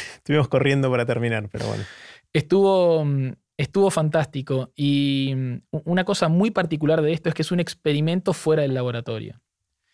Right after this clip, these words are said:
Speaker 2: Eso es fenomenal. Eso es, eh, es, eso es ciencia en la cancha. Casi
Speaker 1: Liter-,
Speaker 2: literalmente, en el
Speaker 1: literalmente, claro,
Speaker 2: estadio,
Speaker 1: en el
Speaker 2: ¿no?
Speaker 1: estadio.
Speaker 2: Casi literalmente. Eh, lo cual es, eh,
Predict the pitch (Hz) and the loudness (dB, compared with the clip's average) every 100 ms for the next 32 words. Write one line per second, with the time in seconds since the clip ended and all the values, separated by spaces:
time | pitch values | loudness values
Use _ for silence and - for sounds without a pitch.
0 | _ _ _ 202 240 - 147 135 123 165 | _ _ _ -2 0 0 0 0 0 0
1 | 120 - _ _ _ - 196 180 - - | -2 -6 _ _ _ -6 -2 -2 -4 -6
2 | 131 151 143 - 170 185 - - - - | -4 -4 -4 -4 0 0 0 -8 -6 -2
3 | 190 220 - 240 233 - 139 131 127 131 | 0 0 -2 -2 -2 -2 -2 -2 -2 -2
4 | 117 104 107 - _ _ _ _ _ _ | -4 -6 -12 -16 _ _ _ _ _ _
5 | _ _ - 233 240 226 196 202 196 175 | _ _ 0 2 4 4 4 4 4 4
6 | - 190 190 214 165 131 135 135 208 123 | 4 4 2 4 4 4 2 2 2 2
7 | 107 101 95 _ 214 233 202 165 165 160 | 0 -4 -10 _ -2 0 0 2 2 0
8 | 139 127 131 - - - _ - 151 151 | -2 -4 -8 -14 -20 -20 _ 0 2 4
9 | 143 139 139 131 127 123 - 135 139 160 | 2 2 0 -2 -2 -4 -4 -2 0 2
10 | 175 180 175 151 151 151 - | 2 4 2 0 0 -2 -4